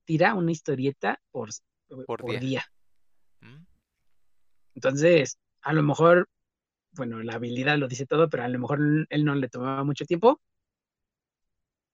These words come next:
Speaker 1: Yo digo, a mí, yo creo que sí me tomaría más que <laughs> a lo mejor sí todo el día, porque, este, eh,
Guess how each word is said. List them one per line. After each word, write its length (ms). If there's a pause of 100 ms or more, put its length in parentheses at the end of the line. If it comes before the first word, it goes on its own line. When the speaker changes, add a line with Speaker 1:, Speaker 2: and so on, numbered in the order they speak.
Speaker 1:
Yo 100
digo, 200
a 60
mí, 440
yo 120
creo 120
que 100
sí 100
me 140
tomaría 420
más 200
que 120
<laughs> 520
a 120
lo 80
mejor 200
sí 120
todo 160
el 140
día, 160 (600)
porque, 720 (480)
este, 920 (1400)
eh, 360